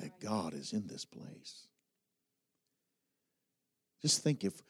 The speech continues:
if someone from the outside walked in here who's hungry for God, but they really don't know him,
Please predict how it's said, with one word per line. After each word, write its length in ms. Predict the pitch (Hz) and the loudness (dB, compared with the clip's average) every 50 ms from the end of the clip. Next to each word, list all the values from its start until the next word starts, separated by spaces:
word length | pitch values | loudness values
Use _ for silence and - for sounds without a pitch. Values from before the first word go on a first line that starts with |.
| - - - - _ _ | -20 -20 -20 -20 _ _
if 200 | - 117 117 - | 0 0 2 2
someone 320 | - - 143 156 156 131 110 | 2 4 4 6 6 6 6
from 140 | 123 110 | 8 6
the 120 | 101 104 113 | 8 8 8
outside 380 | 113 104 - - 127 110 95 | 6 6 4 4 4 4 4
walked 300 | 90 101 104 101 - - | 4 4 2 2 2 0
in 140 | 98 90 90 | 0 0 2
here 500 | 85 - - 80 - - 139 147 151 - - _ _ _ _ _ _ _ _ _ _ _ _ _ _ _ _ | 0 -2 -2 -2 -2 -4 -4 -8 -12 -16 -18 _ _ _ _ _ _ _ _ _ _ _ _ _ _ _ _
who's 220 | - 139 120 - - | 4 6 6 6 8
hungry 320 | - 190 233 233 165 135 | 10 10 12 12 12 10
for 160 | 123 - 123 | 10 8 6
God, 360 | 101 92 110 113 117 123 123 104 | 6 8 8 10 10 10 10 8
but 120 | 107 - | 8 8
they 140 | 135 131 127 | 10 10 12
really 200 | 123 123 123 117 | 12 12 12 10
don't 240 | 117 113 117 - 110 | 10 10 8 8 8
know 240 | 107 117 123 113 | 10 10 10 10
him, 520 | - - - 76 71 - - - 80 87 | 8 4 -2 -6 -6 -8 -8 -10 -12 -14